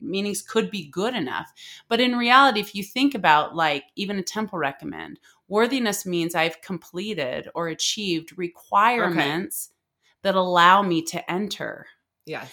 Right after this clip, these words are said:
Speaker 1: It does not mean if you don't qualify that you are then un-, you are not able to go because you haven't achieved the requirements, but it does not mean as a person that you no longer have worth.
Speaker 2: Yeah, that you're less than.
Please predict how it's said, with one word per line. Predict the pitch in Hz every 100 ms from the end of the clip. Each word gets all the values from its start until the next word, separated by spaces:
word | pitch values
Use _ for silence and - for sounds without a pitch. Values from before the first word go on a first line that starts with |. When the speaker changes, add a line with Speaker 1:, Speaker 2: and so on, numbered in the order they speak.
| -
Speaker 1:
It | 208
does | 240 247
not | 233 220 -
mean | 202 214 214 180
if | 170 -
you | 196
don't | 185 196 -
qualify | - 208 220 226 202 165 151
that | 160
you | - 180
are | 170
then | 160 175 160 - _ _ _ -
un-, | 202 - - - _ _ _ _ _ _
you | 196 226
are | 220
not | 214 214 220 -
able | 208 202
to | 202 202
go | 156 220 233
because | 190 190 185 165
you | 175
haven't | 180 180 165 - - _ _ _ -
achieved | 175 - - 214 175
the |
requirements, | 175 170 - 277 240 175
but | - 170
it | 143
does | 220
not | 208 202 185
mean | 196 214 196
as | 180 175
a |
person | 175 - 262 254 185
that | 170
you | 175 190
no | 190
longer | 190 185 170
have | 156 160 -
worth. | 214 208 - - - _
Speaker 2:
Yeah, | 160 151 120
that | 135
you're | 143 156
less | 156 135 -
than. | - 120 147